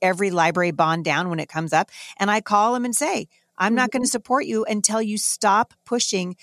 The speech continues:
Speaker 1: this garbage
Speaker 2: Absolutely.
Speaker 1: on our children." And that's exactly
Speaker 2: Absolutely.
Speaker 1: what's happening. So for you to see it, I just applaud you. What have you discovered as you have, so now you're doing, you're doing quite a bit. I read your bio. I'm so impressed with,
Speaker 2: Mm-hmm.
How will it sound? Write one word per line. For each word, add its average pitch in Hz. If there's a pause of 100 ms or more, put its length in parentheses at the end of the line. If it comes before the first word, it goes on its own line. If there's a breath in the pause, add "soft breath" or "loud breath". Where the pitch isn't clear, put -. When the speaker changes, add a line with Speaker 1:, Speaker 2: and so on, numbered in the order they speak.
(160 loud breath)
Speaker 1:
this 202 (240)
garbage 208 (140)
Speaker 2:
Absolutely. 214
Speaker 1:
on 214
our 214
children." 208
And 190
that's 214
exactly 208
Speaker 2:
Absolutely. -
Speaker 1:
what's 196
happening. 185
So 185
for 196
you 202
to 220
see 220
it, 196
I 170
just 214
applaud 180
you. 156
What 190
have 403
you 302
discovered 165 (520 loud breath)
as 202
you 226
have, 240
so 247
now 247
you're 254
doing, 226
you're 220
doing 240
quite 196
a 185
bit. 160
I 202
read 202
your 202
bio. 175
I'm 180
so 208
impressed 165
with, 175
Speaker 2:
Mm-hmm. 208